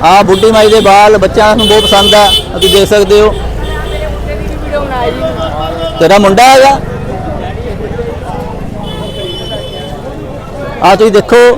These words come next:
ਪਿੱਛੇ ਵੀ ਹੈਗੀ, ਪਰ ਰਸ਼ ਬਹੁਤ ਘੱਟ ਆ।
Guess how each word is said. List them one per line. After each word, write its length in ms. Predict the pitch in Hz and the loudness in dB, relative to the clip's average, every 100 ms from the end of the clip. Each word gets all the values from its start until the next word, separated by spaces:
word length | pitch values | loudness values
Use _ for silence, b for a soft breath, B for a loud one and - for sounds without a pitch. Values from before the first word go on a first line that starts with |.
| - - - - - | -2 -14 -14 -14 -6
ਪਿੱਛੇ 300 | - 202 - 240 240 233 - - - - - - - - - - - - - - - - - | -4 0 4 6 6 4 -2 -12 -14 -14 -14 -14 -14 -14 -14 -14 -12 -14 -12 -14 -14 -14 0
ਵੀ 120 | 190 | 4
ਹੈਗੀ, 240 | 196 202 233 | 6 6 4
ਪਰ 180 | 247 240 | 6 6
ਰਸ਼ 240 | 220 214 | 6 6
ਬਹੁਤ 220 | 240 254 254 | 6 6 6
ਘੱਟ 240 | 208 - | 4 4
ਆ। 240 | 226 226 | 4 4